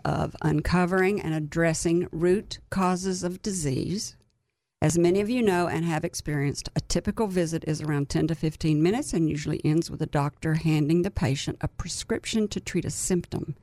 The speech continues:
and then new symptoms typically develop as a side effect from the pharmaceutical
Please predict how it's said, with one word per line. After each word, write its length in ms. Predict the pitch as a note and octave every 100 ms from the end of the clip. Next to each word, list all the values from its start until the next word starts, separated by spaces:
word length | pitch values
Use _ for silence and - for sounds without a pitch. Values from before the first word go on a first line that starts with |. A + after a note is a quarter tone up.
| _ _ _ _
and 200 | D3+ D#3+
then 320 | D#3 D#3+ D#3+ D#3+
new 160 | F3+
symptoms 680 | F3+ - C3+ - C3 - -
typically 480 | - - G3+ - F3+
develop 540 | F3 E3 C#3+ C3+ - -
as 100 | -
a 60 | C#3+
side 380 | - - D3+ C#3+
effect 440 | - - - - - _ _ _ _ _
from 140 | - D3
the 100 | C#3
pharmaceutical 840 | - - - - - - - -